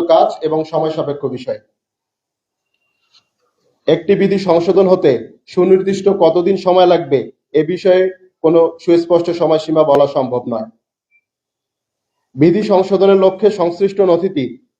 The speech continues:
সচিব কমিটির সভায় অনুমোদন শেষে জনপ্রশাসনে পৌঁছেছে বলে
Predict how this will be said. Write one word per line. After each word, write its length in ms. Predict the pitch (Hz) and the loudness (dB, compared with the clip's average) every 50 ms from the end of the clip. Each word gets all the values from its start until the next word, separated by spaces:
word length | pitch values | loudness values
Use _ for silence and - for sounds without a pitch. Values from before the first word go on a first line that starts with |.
| _ _ _ | _ _ _
সচিব 300 | - - 170 170 220 214 220 - | -4 -4 -4 -2 -4 -8 -4 0
কমিটির 400 | 190 185 185 190 190 190 190 190 | 0 2 2 2 2 0 -2 0
সভায় 300 | 185 170 175 180 180 175 165 | 0 2 4 4 4 4 4
অনুমোদন 380 | 175 175 170 175 170 180 180 | 2 0 0 0 0 -2 -4
শেষে 320 | 180 - 180 165 170 165 127 110 - - _ _ _ _ _ _ | -4 -6 -8 -6 -4 -4 -6 -6 -8 -14 _ _ _ _ _ _
জনপ্রশাসনে 640 | - 151 160 175 170 180 170 180 175 170 185 180 175 | 2 2 2 2 0 -2 -2 -4 -4 -2 -2 -2 -2
পৌঁছেছে 420 | 170 165 160 156 - 165 165 175 170 | 0 0 -2 -2 -2 -6 -4 -2 0
বলে 240 | 160 160 156 180 | 0 2 2 2